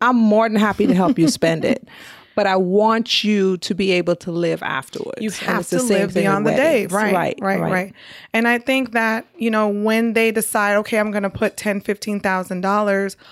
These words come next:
Speaker 2: on that credit card," and they wake up the next day and they realize, "Man, I don't have it to pay back."
Speaker 1: Mm-hmm.
Speaker 2: That ten to twenty thousand dollars turned into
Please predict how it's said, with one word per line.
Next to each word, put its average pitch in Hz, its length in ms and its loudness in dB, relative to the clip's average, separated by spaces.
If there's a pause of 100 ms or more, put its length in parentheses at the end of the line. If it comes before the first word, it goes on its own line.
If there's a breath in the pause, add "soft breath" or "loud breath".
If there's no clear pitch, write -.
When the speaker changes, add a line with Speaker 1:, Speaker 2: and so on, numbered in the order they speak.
(140 loud breath)
Speaker 2:
on 196 180 0
that 190 160 -2
credit 247 300 -2
card," 190 400 -2 (840 soft breath)
and 220 240 0
they 208 80 2
wake 220 240 0
up 240 140 -2
the 214 80 -4
next 208 300 -4
day 233 260 2
and 214 80 -2
they 208 80 0
realize, 202 500 0
"Man, 214 400 -2
I 202 280 -4
don't 220 320 -6
have 226 420 -4
it 208 180 -4
to 208 120 -8
pay 214 240 -4
back." 226 440 -4 (200 loud breath)
Speaker 1:
Mm-hmm. 170 140 -10
Speaker 2:
That 240 260 -4
ten 247 400 0
to 226 160 -8
twenty 233 400 -2
thousand 214 400 -2
dollars 240 360 0
turned 214 360 -4
into 202 560 -2